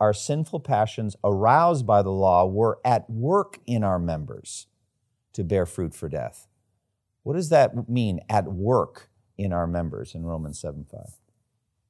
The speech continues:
How do sinful passions work in the members of the body, bearing fruit for death? The sinful passions are energetic.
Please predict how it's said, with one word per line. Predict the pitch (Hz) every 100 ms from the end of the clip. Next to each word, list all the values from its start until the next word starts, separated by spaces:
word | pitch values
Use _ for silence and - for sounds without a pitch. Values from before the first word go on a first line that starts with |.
| _ -
How | 117
do | 160
sinful | 156 - 139 131 120
passions | 120 101 101 104 92
work | 92 107 110 80 - - _ _ _ _ _
in | 113 101
the | 92
members | 98 95 87 85
of |
the | 82
body, | 78 82 73 - -
bearing | 80 78
fruit | 73 82 -
for | -
death? | - - - _ _ _ _ _ _ _ _ _ _ _ _ _ _ _ _
The | 110 104 - -
sinful | - 135 160 196
passions | 185 185 180 - 107 104
are | 104
energetic. | 120 117 92 113 87 - -